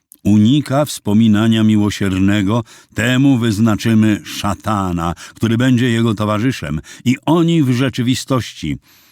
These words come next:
sprowadzają ich z drogi, a ci myślą, że są prowadzeni drogą prostą.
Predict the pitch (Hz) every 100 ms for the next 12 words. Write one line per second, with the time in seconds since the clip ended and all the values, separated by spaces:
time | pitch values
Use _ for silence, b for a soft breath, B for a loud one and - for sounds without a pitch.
0 | b - - - - 107 104 104 107 107
1 | 110 104 98 87 78 67 101 107 104 104
2 | 117 B B B - - 107 143 - 113
3 | 101 113 127 107 117 113 101 135 127 127
4 | 131 131 117 175 - 95 67